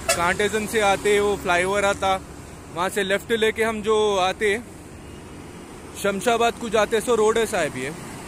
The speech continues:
तो यहाँ से आते वक्त यहाँ पर से फ्लाईओवर बन रहा आगे, थोड़ा आगे यहाँ दूर में गए तो ये flyover बन रहा।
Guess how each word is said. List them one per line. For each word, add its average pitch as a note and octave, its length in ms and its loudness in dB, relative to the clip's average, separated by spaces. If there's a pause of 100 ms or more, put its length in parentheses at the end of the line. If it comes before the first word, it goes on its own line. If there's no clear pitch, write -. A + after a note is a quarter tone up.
(360)
तो F#3+ 160 -4
यहाँ G3 360 0
से B3 160 -2
आते A#3 240 2
वक्त A#3+ 240 -2
यहाँ A3+ 140 -2
पर A3+ 140 -2
से A#3+ 160 -2
फ्लाईओवर A3 480 4
बन A#3+ 120 0
रहा A3+ 240 2
आगे, F3+ 200 0 (1700)
थोड़ा A3+ 340 2
आगे A3 240 2
यहाँ A#3 180 0
दूर G#3+ 200 -2
में A3 160 0
गए G#3+ 100 0
तो A3 120 -2
ये A#3+ 80 4
flyover A3 460 2
बन G3+ 160 0
रहा। D3 300 -2